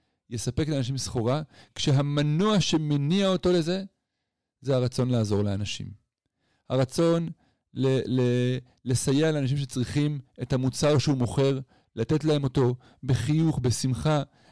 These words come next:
לדעת שהוא עזר היום לשלושים אנשים להגשים את חלומם, את מטרתם, את, את רצונם, בזה שהם באו וקנו אצלו את המוצר הזה. וזה נכון, כדי שהוא יוכל להמשיך להפעיל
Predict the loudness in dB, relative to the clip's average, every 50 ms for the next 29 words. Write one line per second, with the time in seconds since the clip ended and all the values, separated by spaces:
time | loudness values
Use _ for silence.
0 | -8 -4 -2 0 2 4 2 2 2 2 2 2 2 4 4 2 4 4 2 2
1 | 2 2 0 0 0 -4 _ -20 -20 _ -10 -4 0 0 2 2 2 0 0 2
2 | 2 0 0 0 2 0 0 0 -2 -4 -10 _ _ _ _ _ _ _ _ _
3 | _ -4 0 2 2 0 0 -2 -2 0 0 0 0 -2 -4 -6 -6 -2 0 2
4 | 2 4 4 2 2 2 2 0 -2 -2 -2 -4 -4 -2 -2 -4 -4 -2 0 0
5 | 0 0 0 0 -2 -4 -6 -12 -10 -8 -8 -6 -2 -4 -4 -2 0 0 0 2
6 | 2 0 0 -2 -6 -10 _ -20 -20 _ -8 -4 0 0 2 2 2 0 2 2
7 | 4 4 4 4 2 0 0 0 2 2 2 0 0 0 -2 0 0 0 -2 -2
8 | -2 -2 -2 0 0 0 -2 -4 -8 -10 _ _ _ _ _ _ _ -4 -2 0
9 | 2 2 0 0 0 -2 -2 -2 -6 -12 _ _ _ _ _ _ _ _ _ -6
10 | -2 0 0 0 2 2 0 2 2 2 2 2 0 -2 -2 -2 -2 0 2 2
11 | 2 2 0 -2 -2 0 2 2